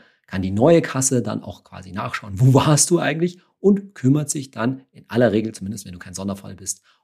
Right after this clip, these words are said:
um die Kündigung bei der alten Kasse. Also das ist relativ bequem geworden. Auch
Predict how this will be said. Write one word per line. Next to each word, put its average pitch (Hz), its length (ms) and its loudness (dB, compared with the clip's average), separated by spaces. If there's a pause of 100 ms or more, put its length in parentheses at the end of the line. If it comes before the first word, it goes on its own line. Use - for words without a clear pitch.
um 165 160 8
die 135 240 0 (240)
Kündigung 107 500 -2
bei 85 140 -8
der 104 160 -8
alten - 240 -8
Kasse. - 320 -16
Also 98 140 -6
das 110 100 0
ist 120 200 -2
relativ 92 340 -12
bequem 165 280 2
geworden. 135 400 4 (200)
Auch - 320 -2